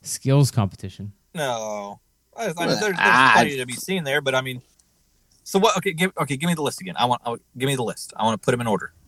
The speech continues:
Speaker 2: in
Speaker 1: Okay,
Speaker 2: my head.
Speaker 1: we have Uber driver, landscaper, bricklayer, teacher, spa worker. And remember, we're, we're, we're doing top ten, so any of 'em are eligible. You also have,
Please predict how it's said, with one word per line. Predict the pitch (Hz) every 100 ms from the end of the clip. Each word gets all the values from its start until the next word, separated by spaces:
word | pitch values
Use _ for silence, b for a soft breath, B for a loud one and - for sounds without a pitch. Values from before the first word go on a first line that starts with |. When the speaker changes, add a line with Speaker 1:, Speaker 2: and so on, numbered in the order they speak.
| _ -
Speaker 2:
in |
Speaker 1:
Okay, | 143
Speaker 2:
my | 120
head. | 104 -
Speaker 1:
we | 139 135
have | 127 117 - b b b b b -
Uber | 185 180
driver, | 135 107 90 82 120 - _ _ _ _ -
landscaper, | 127 143 156 - 92 78 80 101
bricklayer, | 104 127 151 - 107 76 78 98 _ _ _
teacher, | - 185 180 - 82 98 - _ _ _
spa | - - - 160 156
worker. | 117 104 - 95 104 _ _ _ _
And | -
remember, | 143 156
we're, | 139 139
we're, | 143 147 -
we're | 147 139
doing | 175 185
top | 185 151
ten, | - 135
so | 117 120 -
any | 160 226
of | 185
'em | 175
are | 143
eligible. | 127 101 160 147 113 95 98 _ _ _ _ _
You | - 131
also | 143 156
have, | 127 135 127 120 113